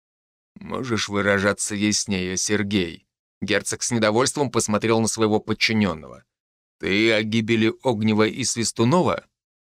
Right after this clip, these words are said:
"Это само собой разумеется, нет. Я омега вспышки Альфа. Планету накрыло излучением полностью, даже атмосферу. Ментальное воздействие вышло на орбиту. Весь флот, что находился возле планеты, уничтожен.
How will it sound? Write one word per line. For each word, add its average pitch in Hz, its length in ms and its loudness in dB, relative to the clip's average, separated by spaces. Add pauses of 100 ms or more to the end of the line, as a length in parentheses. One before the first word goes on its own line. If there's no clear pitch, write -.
(240)
"Это 98 240 0
само 127 240 0
собой 127 260 2
разумеется, 123 640 0
нет. 113 460 0 (260)
Я 131 300 2
омега 147 320 0
вспышки 151 420 0
Альфа. 120 480 0 (480)
Планету 160 500 0
накрыло 147 400 2
излучением 139 600 0
полностью, 127 500 0
даже 117 300 2
атмосферу. 117 720 0 (360)
Ментальное 120 680 0
воздействие 120 680 2
вышло 127 320 0
на 127 160 4
орбиту. 117 480 -2 (340)
Весь 170 300 2
флот, 196 320 2
что - 160 0
находился 143 480 0
возле 135 240 0
планеты, 151 420 2
уничтожен. 139 800 0